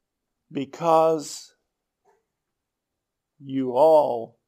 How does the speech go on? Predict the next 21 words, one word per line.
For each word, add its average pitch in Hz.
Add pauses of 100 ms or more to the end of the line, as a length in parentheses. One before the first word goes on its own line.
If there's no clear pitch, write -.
(400)
have -
a 127
button. 120 (1700)
You 123
guys 127
know 139
you 123
all 131
have 131
a 123
button, 123
don't 117
you? 120 (1300)
And 226
sometimes 143
your 135
kids 135
will 139
push -
your 131
button 139